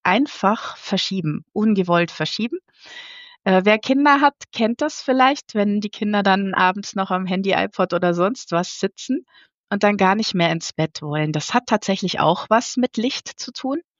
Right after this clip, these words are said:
Und zwar sollten wir schauen, dass wir drei Stunden vor Schlafbeginn etwa nicht mehr Licht ins Auge bekommen,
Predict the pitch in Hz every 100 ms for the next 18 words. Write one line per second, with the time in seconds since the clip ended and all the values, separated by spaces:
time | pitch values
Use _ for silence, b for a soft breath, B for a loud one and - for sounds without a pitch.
0 | _ _ _ b b 196 - - 196 202
1 | 202 208 - 190 185 - 175 165 208 277
2 | 254 196 - 185 180 180 - 175 185 233
3 | - 202 202 196 190 - 202 226 247 -
4 | 170 170 208 - - 165 156 165 - 190
5 | - - 233 294 _ _ _ _ _ b
6 | b - 208 247 - - 196 185 190 214
7 | 220 190 190 233 - - - 202 - 185
8 | 196 - - - 180 185 185 190